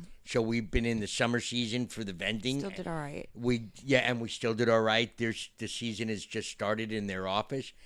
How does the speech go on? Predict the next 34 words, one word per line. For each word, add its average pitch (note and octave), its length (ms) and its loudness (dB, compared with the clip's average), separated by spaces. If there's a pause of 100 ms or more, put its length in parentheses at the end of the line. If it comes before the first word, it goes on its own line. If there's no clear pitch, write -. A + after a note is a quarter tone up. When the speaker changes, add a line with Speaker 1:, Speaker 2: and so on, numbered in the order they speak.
(160)
Speaker 1:
so - 160 -2
they're G2+ 180 0
busy, A2 680 -2
and F#2+ 500 -4
they're G2+ 200 -4
bringing G#2 460 -4
in F#2+ 200 -4
lunch, B2 440 0
and F#2 160 -8
I'm F#2+ 120 -6
providing G2 480 -4
them F2 180 -8
sodas C#3 500 0 (280)
and C3+ 200 0
snacks. G#2+ 600 2 (480)
And A#2+ 180 2
the A2 40 -2
first D#3+ 360 2
week D#3+ 300 0
of G#2 140 -4
their B2+ 160 4
season, A2+ 520 2
I G2 120 4
saw A2 260 4
a F#2+ 60 4
considerable F#2 840 -2 (280)
change. F2+ 440 0
I, E2+ 260 -2 (100)
uh, E2+ 520 -4
number F#2 220 -2
one, F#2+ 180 0
I F2 80 2
had F2 160 0
to E2 60 -6